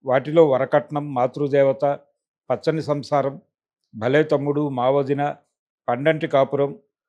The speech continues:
ఇలా దాదాపు ఇరవై సినిమాలకు మాటలు రాశారు. ఆయన విడిగా రాసిన కథలు పాపికొండలు అనే పేరుతో ఒక కథా సంకలనంగా వచ్చింది. హిందీ నుంచి కూడా ఆయన ఎక్కువ అనువాదాలు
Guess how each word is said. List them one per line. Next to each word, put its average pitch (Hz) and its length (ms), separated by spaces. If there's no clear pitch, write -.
ఇలా 151 200
దాదాపు 143 480
ఇరవై 143 320
సినిమాలకు 151 520
మాటలు 131 380
రాశారు. 104 480
ఆయన 143 200
విడిగా 147 380
రాసిన 165 340
కథలు 147 320
పాపికొండలు 160 760
అనే 147 200
పేరుతో 131 420
ఒక 143 220
కథా 131 240
సంకలనంగా 147 680
వచ్చింది. 104 400
హిందీ 170 300
నుంచి 185 340
కూడా 165 300
ఆయన 160 160
ఎక్కువ 156 260
అనువాదాలు 147 480